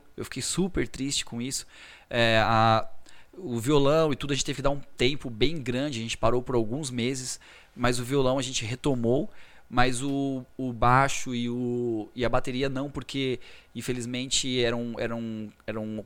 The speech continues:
pessoas já grandes e tal, e eles tiveram que trabalhar pra ajudar com orçamento em casa, porque,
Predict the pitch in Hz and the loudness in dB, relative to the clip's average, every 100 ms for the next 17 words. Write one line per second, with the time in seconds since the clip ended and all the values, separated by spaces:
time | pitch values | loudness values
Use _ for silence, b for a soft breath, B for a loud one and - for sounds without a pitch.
0 | - 120 - 120 104 120 110 107 101 107 | -2 -2 2 2 0 2 4 4 4 0
1 | 147 151 127 - 123 147 B B - 117 | 0 -2 -4 2 4 4 B B -6 -2
2 | 123 123 - 113 123 123 120 - 120 117 | -2 0 -2 2 2 2 -2 -4 -2 -4
3 | - - - - 123 123 120 110 117 131 | -6 -20 -6 4 6 8 6 6 8 6
4 | - 123 120 127 123 117 123 131 123 113 | 6 4 4 2 0 2 4 4 4 0
5 | B - - 123 117 113 113 135 - 127 | B -8 -4 -2 -2 -4 -6 -6 0 4
6 | 120 113 104 110 - 107 101 | 4 2 -4 -6 -2 0 -2